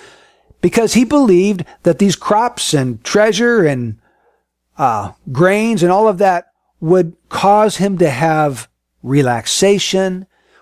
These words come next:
would enable him to be able to eat and drink the finest foods and beverages, that he could party and enjoy life. So that's really it.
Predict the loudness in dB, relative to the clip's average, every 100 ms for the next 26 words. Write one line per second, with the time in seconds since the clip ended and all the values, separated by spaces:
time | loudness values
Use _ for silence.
0 | _ -2 0 0 0 0 2 2 2 2
1 | 0 0 0 2 2 2 0 0 0 0
2 | -6 _ _ 0 2 4 2 -2 -10 -4
3 | 0 0 -2 -10 _ _ _ -14 -4 -2
4 | 0 -2 -6 -10 0 4 4 2 -2 -10
5 | -12 _ -12 -2 0 0 0 2 2 2
6 | -2 -8 -14 _ _ _ -2 0 0 -2
7 | -4 -8 -2 0 2 0 0 -2 -2 -8
8 | -14 -10 -10 -4 0 2 4 2 2 0
9 | -4 -12 -20 _ _ _ _ _ _ _
10 | _ _ _ _ _ _ _ -2 0 0
11 | -4 -4 -2 0 2 2 2 2 -2 -6